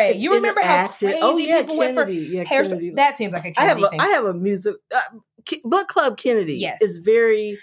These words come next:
Speaker 2: We need to
Speaker 1: loves
Speaker 2: have her on again.
Speaker 1: musicals, loves musicals, but
Speaker 2: And you
Speaker 1: yeah.
Speaker 2: know what's funny about Kennedy? I mean, very well spoken, very intelligent, but very calm.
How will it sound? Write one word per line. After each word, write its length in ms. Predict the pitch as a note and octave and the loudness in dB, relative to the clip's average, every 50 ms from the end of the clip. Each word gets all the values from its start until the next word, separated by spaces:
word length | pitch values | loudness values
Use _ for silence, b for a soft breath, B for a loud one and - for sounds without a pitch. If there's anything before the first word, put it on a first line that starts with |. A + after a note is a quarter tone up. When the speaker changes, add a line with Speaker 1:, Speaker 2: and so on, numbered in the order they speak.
| B B - | B B -2
Speaker 2:
We 140 | E4+ G4+ | -2 0
need 100 | G4+ A4+ | 2 4
to 60 | A4+ A3 | 4 4
Speaker 1:
loves 100 | - C4 | 4 4
Speaker 2:
have 100 | A#3 F#3+ | 2 4
her 140 | A3+ G#3+ - | 4 2 2
on 220 | F#3+ F#3 F#3 F#3+ | 4 2 0 0
again. 100 | F#3+ G3+ | 2 2
Speaker 1:
musicals, 880 | A3 B3 B3 A#3 E3+ D#3 E3+ - - - C#3+ B2+ A2+ A#2+ C3+ - - - _ _ | 2 4 4 2 2 0 -4 -4 -2 -2 -2 -2 -2 -4 -6 -10 -16 -20 _ _
loves 300 | F#3+ G#3+ A3+ A3+ G#3 G3+ F#3+ | -2 0 0 0 0 -2 -4
musicals, 480 | F#3+ F3+ E3 D#3 D3+ - D3+ C#3 D3 D#3+ | -6 -6 -6 -8 -8 -8 -8 -8 0 0
but 140 | E3+ D#3 - - _ _ _ _ _ - | 0 0 0 -4 _ _ _ _ _ 0
Speaker 2:
And 140 | F#4+ G4+ | 2 2
you 60 | - - | 4 2
Speaker 1:
yeah. 60 | A#4 | 2
Speaker 2:
know 100 | A#4+ A#4+ | 2 2
what's 160 | A4 G4 - - | 2 0 -2 -2
funny 280 | - A#3 G#3+ A#3 A#3+ A#3+ | 0 0 0 2 0 0
about 260 | A3+ B3 A#3 - - | 0 0 0 -2 -2
Kennedy? 440 | - C#4 B3+ B3+ B3 B3+ B3 A#3+ - - | -6 -6 -6 -6 -6 -6 -8 -8 -10 -8
I 40 | B3+ | -6
mean, 320 | B3+ A#3+ A3+ A3+ G#3 G3+ - _ _ _ _ _ | -4 -2 -2 -2 -4 -8 -12 _ _ _ _ _
very 300 | G3 G3+ C4 C#4 C#4+ C#4+ C4+ | -2 0 2 2 2 2 0
well 160 | B3+ B3 - | -2 -2 -2
spoken, 580 | - - - F#3 F3 E3+ - - E3+ E3+ F3 | -4 -6 -4 -4 -4 -4 -6 -8 -8 -8 -4
very 260 | D#3+ G3 G#3+ A3+ A#3+ A3 | 0 0 2 2 2 0
intelligent, 600 | G3+ G3+ - F3 E3+ F3 E3 D#3 D#3+ D#3 D3+ D3+ - _ _ _ _ _ _ _ _ _ | -4 -4 -4 -4 -4 -4 -6 -6 -6 -6 -6 -6 -10 _ _ _ _ _ _ _ _ _
but 140 | - A3 G#3 F3 | 0 0 0 2
very 680 | F#3 A3+ A3+ A#3+ C4+ C#4+ D4 C#4+ C4+ B3 A3+ F3+ - _ _ _ | 2 2 4 4 2 2 0 -2 -4 -4 -6 -8 -10 _ _ _
calm. 600 | - - - E3+ F3 F3 F3 F#3 G#3+ B3+ D4 D4+ | -16 -10 -6 -2 0 0 2 2 0 0 -2 -4